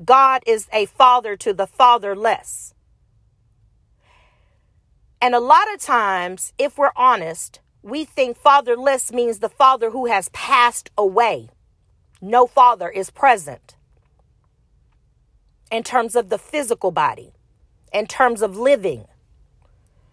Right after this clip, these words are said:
But the more that I go through these trials and these tribulations, which they say are meant to make me stronger, I don't really know how much stronger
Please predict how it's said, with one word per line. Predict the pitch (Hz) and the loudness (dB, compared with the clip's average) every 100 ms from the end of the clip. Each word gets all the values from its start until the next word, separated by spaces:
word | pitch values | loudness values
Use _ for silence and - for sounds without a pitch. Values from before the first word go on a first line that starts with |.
| _ _ _ _ 220 | _ _ _ _ 0
But | 247 | 2
the | 277 | 2
more | 247 302 392 415 349 | 4 4 4 2 4
that | 269 | 4
I | 247 220 | 6 4
go | 190 254 269 - | 4 4 4 -2
through | 240 254 247 | -10 -8 -8
these | 220 196 | -12 -14
trials | - 247 233 233 226 220 | -4 2 4 4 -2 -6
and | 202 | -10
these | 196 | -12
tribulations, | - - 208 190 190 208 226 - 180 165 | -12 -12 -6 -6 -4 -4 -4 -6 -12 -8
which | 190 - | -10 -4
they | 240 330 | -4 -4
say | - 339 415 427 359 | -2 2 2 0 2
are | 311 202 | 4 2
meant | 220 - - | 0 -8 -8
to | 311 | -6
make | 294 285 233 | 0 2 0
me | 294 | -6
stronger, | 285 - 311 294 220 202 | -8 2 2 2 0 -2
I | - 453 | 2 2
don't | 523 440 254 | 2 -2 -4
really | 320 285 | -6 -6
know | 262 294 247 | 2 4 6
how | 247 240 | 4 2
much | 185 | -2
stronger | - 269 285 254 190 185 180 | -8 2 2 2 -2 -4 -4